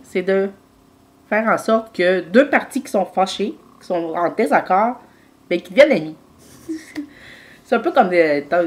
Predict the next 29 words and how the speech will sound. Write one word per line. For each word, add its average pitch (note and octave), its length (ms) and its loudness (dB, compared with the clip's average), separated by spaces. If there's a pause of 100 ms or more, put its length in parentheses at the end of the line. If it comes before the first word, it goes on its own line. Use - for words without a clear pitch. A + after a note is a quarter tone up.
deux G3+ 160 -4
enfants F#3 300 2
qui - 160 -10
se - 100 -18
chicanent F3+ 300 -6
puis - 240 -10
qu'on D3 140 -12
fait D#3 160 -10
comme, « D#3+ 220 -8
OK, A3 340 -2
ben, F3+ 260 2 (560)
voici F#3+ 280 0
ce A3 80 -8
qui, - 160 -2 (400)
<laughs> - 380 -20
résolution A#3 520 4
de B3 40 -4
problème. » F3+ 460 -4 (1300)
Donc, F#3+ 280 2
euh, E3+ 680 2 (400)
ben, G3 220 8
c'est G3 160 2
plus A3+ 140 -8
complexe G3+ 440 4
avec F3 220 4
des E3 180 4
adultes, C#3+ 340 0
on D#3 120 0
s'entend. E3+ 480 0